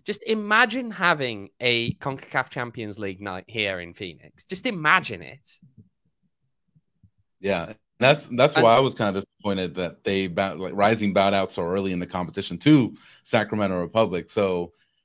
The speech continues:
Speaker 2: 'cause, 'cause that's what's on the line, you know. If you're able to make it that far and you're able to position yourself in, in, you know, in that spot, it gives you the opportunity, you know, the concacaf Champions League, you know, it, it'll bring in some money too,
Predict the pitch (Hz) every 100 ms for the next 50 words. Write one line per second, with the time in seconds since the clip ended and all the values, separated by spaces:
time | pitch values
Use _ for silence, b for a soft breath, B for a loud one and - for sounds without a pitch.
0 | _ 120 110 - 117 127 139 165 170 156
1 | 120 143 170 101 95 110 117 - 107 131
2 | 160 147 143 139 - 107 - 107 117 120
3 | 101 92 104 87 98 117 117 107 104 92
4 | 113 123 120 113 120 117 117 110 104 98
5 | 95 90 98 95 90 87 95 - - 101
6 | 127 107 - _ _ _ _ _ 101 208
7 | 160 165 156 143 135 113 131 165 160 123
8 | 104 101 110 107 95 120 156 156 156 131
9 | 156 170 131 120 107 110 107 120 127 _
10 | - 113 180 185 185 - 135 151 190 147
11 | 175 214 160